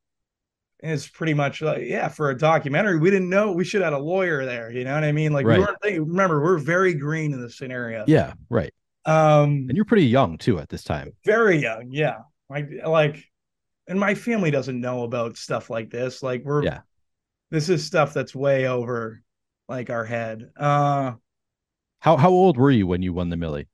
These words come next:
Speaker 1: I was twenty-four. He was twenty-three. We're not, like, super young, but we're young enough to be
Speaker 2: That's
Speaker 1: like,
Speaker 2: pretty young. I mean, yeah.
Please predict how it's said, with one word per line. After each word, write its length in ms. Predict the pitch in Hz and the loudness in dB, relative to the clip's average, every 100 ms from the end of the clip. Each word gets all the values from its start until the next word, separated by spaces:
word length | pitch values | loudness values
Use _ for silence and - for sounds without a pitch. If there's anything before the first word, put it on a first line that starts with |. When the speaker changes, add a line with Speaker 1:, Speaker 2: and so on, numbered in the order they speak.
| - | -6
Speaker 1:
I 180 | 170 226 | 0 4
was 180 | 233 - | 4 2
twenty-four. 640 | 214 208 156 185 180 156 | -4 -4 -4 0 2 2
He 140 | 151 | 2
was 180 | 160 151 | 2 -2
twenty-three. 680 | - 160 135 123 139 135 127 | -6 -6 -6 -6 -2 -2 2
We're 180 | 160 170 | 2 4
not, 300 | 180 170 143 | 2 0 0
like, 240 | 131 117 | -4 -4
super 580 | - - 285 277 190 160 | -14 -6 0 0 2 2
young, 260 | 143 135 131 | 2 -2 -4
but 140 | 139 | -4
we're 120 | 170 | -4
young 220 | 185 196 190 | -2 -2 -2
enough 220 | 175 - | -4 -4
to 100 | 147 | 0
be 80 | 151 | 2
Speaker 2:
That's 120 | 151 | 4
Speaker 1:
like, 80 | 143 | 4
Speaker 2:
pretty 140 | 170 | 6
young. 300 | 135 107 80 | 6 4 2
I 80 | 87 | -2
mean, 200 | 104 107 | 2 2
yeah. 220 | 110 95 | 2 0